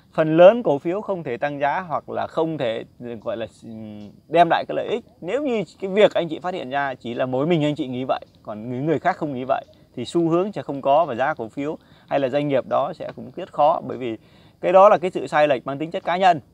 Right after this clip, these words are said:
Bởi vì nhiều người cùng nghĩ về một vấn đề thì cái, cái tính chất, gọi là, bản chất đúng của nó, nó sẽ cao hơn. Đặc biệt là các tổ chức cũng nghĩ như anh chị em và các bạn. Đó là những điều mà chúng ta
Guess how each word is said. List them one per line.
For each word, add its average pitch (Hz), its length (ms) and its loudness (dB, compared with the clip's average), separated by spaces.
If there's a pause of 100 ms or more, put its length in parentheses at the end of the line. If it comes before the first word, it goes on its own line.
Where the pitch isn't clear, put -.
(120)
Bởi 117 240 -8
vì 135 180 -2 (140)
nhiều 175 280 8
người 165 280 6
cùng 147 180 -2
nghĩ 135 120 -4
về 160 140 -4
một 131 160 -6
vấn 151 200 -8
đề 113 300 0 (160)
thì 104 80 -14
cái, 143 200 -14 (120)
cái 160 140 -8 (140)
tính 180 180 -4
chất, 202 240 0
gọi 113 140 -8
là, 101 80 -6
bản 107 220 -4
chất 170 160 -4
đúng 175 220 -4
của 156 80 -8
nó, 127 260 -8
nó 147 100 -16
sẽ 120 120 -18 (160)
cao 139 220 4
hơn. 143 200 0 (340)
Đặc 135 180 0
biệt 147 180 2
là 110 80 -8
các 156 140 -6
tổ 120 140 -6
chức - 200 -8
cũng 123 180 -8
nghĩ 110 120 -10
như 139 120 -10
anh 127 140 -8
chị 123 100 -10
em 113 160 -8
và 104 60 -16
các - 100 -16
bạn. 117 160 -6 (160)
Đó 127 100 -14
là 123 100 -12
những 110 140 -12
điều 113 220 -6
mà 95 160 -16
chúng 120 100 -16
ta 120 200 -4